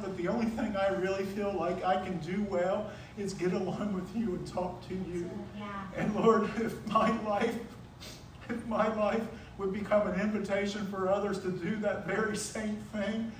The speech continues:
Speaker 1: I pray that's the case.
Speaker 2: Yeah.
Speaker 1: Lord, you have so much more for each and every one of our people, and you have so much more. You have so much more for them, God, and some of them are on the edge of the greatest breakthrough that they would ever receive,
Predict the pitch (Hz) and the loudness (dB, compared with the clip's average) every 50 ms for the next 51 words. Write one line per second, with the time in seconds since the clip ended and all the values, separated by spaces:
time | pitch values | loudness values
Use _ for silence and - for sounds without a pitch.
0 | - - - 214 175 - - - 202 - 208 208 - 196 190 - - - - 202 | -12 -8 -4 -2 -2 0 -2 -2 0 2 4 6 6 4 4 4 0 -2 -4 -4
1 | - - - 185 180 147 143 147 147 - - - - - - - - - - - | -4 -4 -4 -6 -6 -6 -6 -8 -10 -10 -12 -12 -12 -10 -10 -10 -10 -10 -12 -12
2 | - - - - - - - - 165 185 196 196 226 226 202 202 196 190 - - | -12 -12 -12 -12 -12 -12 -6 0 2 4 4 4 4 2 4 4 4 2 2 0
3 | - - - 202 208 214 220 226 226 220 - - 208 202 208 208 190 185 - 190 | -2 2 6 8 8 8 8 6 4 4 2 0 0 2 2 2 2 0 0 0
4 | 185 190 208 208 208 208 208 202 196 196 202 202 190 190 190 190 190 185 180 175 | 0 0 2 0 0 0 0 0 2 2 2 0 0 0 0 0 0 0 -2 -2
5 | - - 196 208 208 208 208 214 233 269 269 269 - - - - - - - - | -2 -2 -2 -2 0 4 4 4 4 4 2 -2 -6 -8 -12 -14 -14 -14 -14 -10
6 | - - 175 185 185 196 208 208 202 202 202 - - - 214 214 226 196 180 - | -4 -2 0 0 2 4 4 4 4 4 2 0 0 0 2 2 2 2 0 0
7 | 196 185 190 208 214 226 233 233 - - - - - - - - - - - - | 0 2 2 4 4 2 2 0 -2 -6 -8 -12 -14 -16 -16 -18 -16 -16 -10 -4
8 | 233 220 233 226 - - 220 220 220 226 220 - - - 208 214 214 196 - - | 0 2 2 2 2 2 2 4 4 4 4 2 2 0 0 0 2 0 -2 -2
9 | - 202 208 208 208 202 202 196 196 190 190 202 220 226 220 220 220 - - - | -2 -2 -2 0 -2 -2 -2 0 2 4 6 6 6 4 2 0 -2 -6 -8 -10
10 | - - 202 170 170 - - 196 202 208 208 190 196 208 208 208 208 202 190 190 | -8 -4 -2 -2 -2 0 0 0 2 4 2 2 2 2 2 2 2 4 4 4
11 | 208 202 202 185 180 175 190 202 208 214 - 214 202 190 185 190 185 190 226 208 | 4 4 4 2 2 4 6 6 6 6 4 2 0 -2 -2 -2 0 2 2 2
12 | 208 214 185 - - 185 196 208 214 208 208 226 277 269 214 196 180 190 196 185 | 2 2 0 -2 -2 0 0 2 2 0 0 -2 0 0 2 2 0 2 4 4
13 | 180 185 190 190 196 202 220 202 202 196 - - - - - 214 202 208 208 233 | 4 6 6 6 4 4 2 0 0 0 0 0 0 -2 -2 -2 0 0 0 0
14 | 233 226 | -2 -4